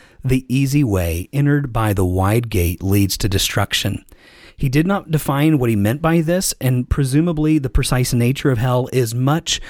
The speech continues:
beyond our finite understanding as the precise nature of heaven."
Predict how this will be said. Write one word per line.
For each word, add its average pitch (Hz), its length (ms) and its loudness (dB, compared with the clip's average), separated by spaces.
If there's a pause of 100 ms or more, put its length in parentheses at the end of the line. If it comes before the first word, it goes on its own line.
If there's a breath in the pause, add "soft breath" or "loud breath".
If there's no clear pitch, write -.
(160 loud breath)
beyond 131 480 0
our 104 140 -2
finite 147 640 0
understanding 117 880 0 (340 loud breath)
as 135 140 -2
the 127 80 -2
precise 135 460 0
nature 127 420 0
of 120 120 0
heaven." 143 380 -4